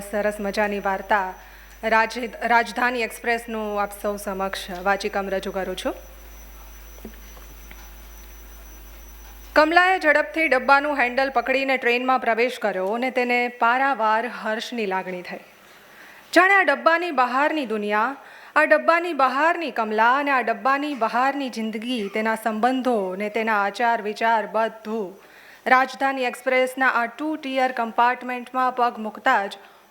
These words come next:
હોલ્ડ પર મુકાઈ ગયું ને પોતે નવા અવતારે આ ત્રણ બાઈઓની ટચુકડી ટેમ્પરરી દુનિયાની સિટીઝન બનીને જાણે અવતરી.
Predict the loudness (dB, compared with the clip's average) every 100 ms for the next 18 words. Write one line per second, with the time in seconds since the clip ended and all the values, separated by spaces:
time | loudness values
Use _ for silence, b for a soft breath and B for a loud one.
0 | -8 0 2 2 2 0 0 0 0 0
1 | -2 -4 -4 -4 -2 -2 2 2 0 B
2 | B B -4 2 6 6 6 4 2 2
3 | 2 2 0 0 -4 -4 -2 0 2 2
4 | 0 -4 -4 -8 -4 -4 -2 -4 -2 -2
5 | 0 0 0 0 0 0 -2 -4 -4 -2
6 | 0 0 -2 -8 -10 -6 -2 -2 -2 -2
7 | -2 -2 -4 -4 -6 -4 -2 0 -2 -4
8 | -4